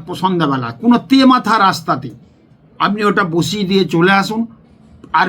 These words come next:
পিছন ফিরে তাকাবেন, ওই দিকে তাকাবেন, একদম দিয়ে আর পিছন ফিরে চলে যান। পশ্চিম মুখে ফেললে খুব ভালো হয়। পশ্চিম মুখ দিয়ে তেমাথার রাস্তাটা, তিনটে মাথার রাস্তা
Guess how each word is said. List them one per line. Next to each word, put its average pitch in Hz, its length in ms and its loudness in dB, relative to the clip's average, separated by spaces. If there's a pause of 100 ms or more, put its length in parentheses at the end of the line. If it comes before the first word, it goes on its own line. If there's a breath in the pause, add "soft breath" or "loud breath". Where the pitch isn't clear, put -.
পিছন 190 260 -4
ফিরে 180 200 0
তাকাবেন, 151 420 -2
ওই 170 120 4
দিকে 165 220 2
তাকাবেন, 139 320 -4
একদম 202 420 -2
দিয়ে 208 300 2
আর 269 80 2
পিছন 175 320 -2
ফিরে 160 180 2
চলে 160 260 -12
যান। - 80 -12 (960 loud breath)
পশ্চিম 254 420 2
মুখে 254 200 4
ফেললে 202 300 0
খুব 165 200 -2
ভালো 131 220 -2
হয়। 117 160 -10 (100)
পশ্চিম 226 420 0
মুখ 214 240 0
দিয়ে 220 240 2
তেমাথার 202 480 -2
রাস্তাটা, 196 400 -2
তিনটে 185 360 -2
মাথার 190 360 -2
রাস্তা 226 400 -2